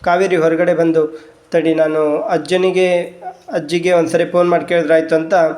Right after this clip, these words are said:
ಫೋನ್ ಮಾಡ್ತಾರೆ. "ಅಜ್ಜಿ, ಆ, ಮಾವ ಎಲ್ಲಿದ್ದಾರೆ?" ಅಂತ ಕೇಳ್ತಾರೆ. "ಮಾವ ಈಗ ತಾನೇ ಒಡವೆ ತರೋಕ್ಕಂತ ಹೋಗಿದ್ದಾರೆ" ಅಂತ ಹೇಳ್ತಾರೆ. "ಹಾಗಾದ್ರೆ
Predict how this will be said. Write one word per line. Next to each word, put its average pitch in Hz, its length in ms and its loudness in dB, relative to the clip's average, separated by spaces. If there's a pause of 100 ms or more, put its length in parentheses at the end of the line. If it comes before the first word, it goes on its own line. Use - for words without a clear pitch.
(280)
ಫೋನ್ 180 140 2
ಮಾಡ್ತಾರೆ. 156 320 0
"ಅಜ್ಜಿ, 226 560 -2 (840)
ಆ, - 40 -6 (1160)
ಮಾವ 202 300 2
ಎಲ್ಲಿದ್ದಾರೆ?" 180 920 0
ಅಂತ 165 160 0
ಕೇಳ್ತಾರೆ. 165 360 0
"ಮಾವ 151 320 2
ಈಗ 185 380 0
ತಾನೇ 196 200 2
ಒಡವೆ 180 360 2
ತರೋಕ್ಕಂತ 180 560 0
ಹೋಗಿದ್ದಾರೆ" 165 880 0 (180)
ಅಂತ 165 160 -2
ಹೇಳ್ತಾರೆ. 156 360 -2
"ಹಾಗಾದ್ರೆ 165 800 0